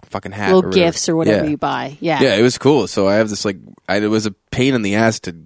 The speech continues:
Speaker 1: tr-, carry this fucking blanket into
Speaker 2: Yeah,
Speaker 1: London,
Speaker 2: you did
Speaker 1: flying
Speaker 2: that.
Speaker 1: back,
Speaker 2: Yep.
Speaker 1: and, you know, you don't wanna get it dirty or stained or lost or ripped or, you know.
Speaker 2: Right.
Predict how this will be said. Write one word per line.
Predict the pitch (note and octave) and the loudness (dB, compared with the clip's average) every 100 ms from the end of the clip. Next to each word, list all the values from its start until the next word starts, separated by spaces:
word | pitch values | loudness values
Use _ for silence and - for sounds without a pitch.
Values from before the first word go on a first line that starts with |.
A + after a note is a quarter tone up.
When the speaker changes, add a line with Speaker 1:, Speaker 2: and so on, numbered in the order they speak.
| - _ | -20 _
Speaker 1:
tr-, | - - | -14 -10
carry | - A2+ A#2+ G#2 | -2 2 4 2
this | F2+ F#2+ - | 0 -4 -6
fucking | - G#2 G2 E2+ | -4 -2 -2 -6
blanket | F#2+ A2 G#2 F2+ - | -4 -4 -4 -6 -8
into | - G#2 - A3 | -8 -6 0 2
Speaker 2:
Yeah, | G#3 G#3 G3+ G3 F#3+ F#3 | 4 4 4 4 4 4
Speaker 1:
London, | F#3+ G3 | 2 0
Speaker 2:
you | |
did | F#3 A#3 | 2 4
Speaker 1:
flying | C3+ C3+ B2+ | 4 4 2
Speaker 2:
that. | B2 | 4
Speaker 1:
back, | B2 B2 A3 A3 | 4 4 4 2
Speaker 2:
Yep. | G2+ | 0
Speaker 1:
and, | - - | -6 -12
you | - A#2 | -6 -2
know, | A2+ | 2
you | A2+ A2+ | 2 2
don't | A#2 | 2
wanna | A#2+ A2 | 2 0
get | G#2+ | 0
it | G#2+ G2 | 0 0
dirty | A2+ A2 G#2+ G2+ | 0 2 2 0
or | |
stained | - A2 G#2 G2+ | -4 -4 -2 -2
or | F#2 | -4
lost | F#2 G2 F#2+ - G2 | -2 0 0 -4 -8
or | F#2 F2 A#1+ | -8 -10 -12
ripped | F2 G2+ G2 - | -4 -4 -4 -6
or, | F2+ | -4
you | G2+ | -2
know. | G#2 G2 - - | -2 -4 -8 -2
Speaker 2:
Right. | F3 E3+ D#3+ | 2 2 0